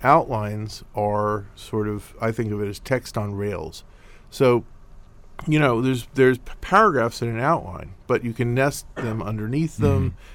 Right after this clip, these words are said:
Speaker 1: and then you can reorganize according to structure. And that reco-, reorganizing according to structure is very powerful. Um, it's something that paper can't do. You just can't do it on paper. But you can do it on the computer, and,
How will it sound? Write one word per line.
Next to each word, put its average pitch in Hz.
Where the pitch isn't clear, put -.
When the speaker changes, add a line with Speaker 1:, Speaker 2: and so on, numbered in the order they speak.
Speaker 1:
and 120
then 147
you 151
can 135
reorganize 120
according 104
to 101
structure. -
And 120
that 131
reco-, 143
reorganizing 139
according 110
to -
structure 117
is 110
very 104
powerful. -
Um, 110
it's 131
something 143
that 117
paper 113
can't 104
do. 90
You 131
just 147
can't -
do 95
it -
on -
paper. -
But 120
you -
can 180
do 139
it 113
on 113
the 113
computer, 127
and, 113